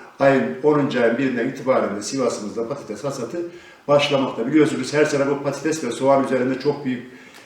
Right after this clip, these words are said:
e, spekülasyonlar yapılıyordu. Bunun biz, e, Sivas'ımızda daha iyi yapabilmek için de çiftçimiz gece gündüz bu pandemiye rağmen gece gündüz çalışarak ülkemize bir katma değer kazandırmak için de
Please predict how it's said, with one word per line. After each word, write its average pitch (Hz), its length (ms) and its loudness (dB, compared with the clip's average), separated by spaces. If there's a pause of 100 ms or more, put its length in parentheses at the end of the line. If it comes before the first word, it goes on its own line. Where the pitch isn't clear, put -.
(160)
e, 113 140 -2
spekülasyonlar 139 800 2
yapılıyordu. 110 760 0 (480)
Bunun 156 460 2
biz, 156 500 2
e, 135 360 -2
Sivas'ımızda 135 800 2
daha 139 300 4
iyi 117 260 0
yapabilmek 120 580 -2
için 113 260 -8
de 139 160 -4
çiftçimiz 120 500 -6
gece 139 240 0
gündüz 113 340 -6 (220)
bu 135 120 -10
pandemiye 135 680 4
rağmen 117 400 2 (340)
gece 151 220 2
gündüz 120 300 -2
çalışarak 131 540 0 (380)
ülkemize 151 480 4
bir 151 100 2
katma 147 340 2
değer 127 280 6
kazandırmak 131 600 2
için 113 240 -6
de 160 240 0